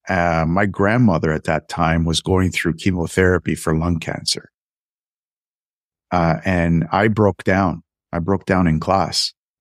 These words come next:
I couldn't take it. I had my, my, my grandmother, who was like my mother, and I see my mother, um, getting depressed because her mom was dying. And my, my grandmother was dying. She, my grandmother was like my second mom.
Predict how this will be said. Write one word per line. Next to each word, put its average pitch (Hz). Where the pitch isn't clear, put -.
I 98
couldn't 107
take 107
it. -
I -
had 90
my, 80
my, 85
my 87
grandmother, 101
who 87
was 87
like 85
my 82
mother, 82
and 92
I 85
see -
my 98
mother, 90
um, 76
getting 113
depressed 123
because -
her 98
mom 110
was 92
dying. 113
And 95
my, 101
my 92
grandmother 98
was 87
dying. 98
She, -
my 87
grandmother 110
was 90
like 90
my 92
second -
mom. 113